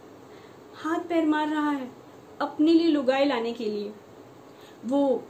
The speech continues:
गाजियाबाद में जो सामूहिक विवाह का आयोजन हो रहा है, वहीं के लिए रवाना हुआ है, और इस यकीन के साथ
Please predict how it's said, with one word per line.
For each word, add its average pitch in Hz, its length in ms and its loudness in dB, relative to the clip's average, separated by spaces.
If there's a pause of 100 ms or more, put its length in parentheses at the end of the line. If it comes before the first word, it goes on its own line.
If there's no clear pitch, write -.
(160)
गाजियाबाद 247 720 -4
में 302 120 0
जो 302 240 -4
सामूहिक 247 640 -6
विवाह 262 280 -4
का 302 160 -6
आयोजन 214 400 -2
हो 254 180 -2
रहा 285 200 0
है, 233 300 -6 (300)
वहीं 349 300 6
के 370 80 2
लिए 349 320 2 (460)
रवाना 320 380 2
हुआ 254 300 -2
है, 339 240 0 (800)
और 202 120 -12
इस 240 240 -4
यकीन 320 320 2
के 320 140 -2
साथ 277 240 -4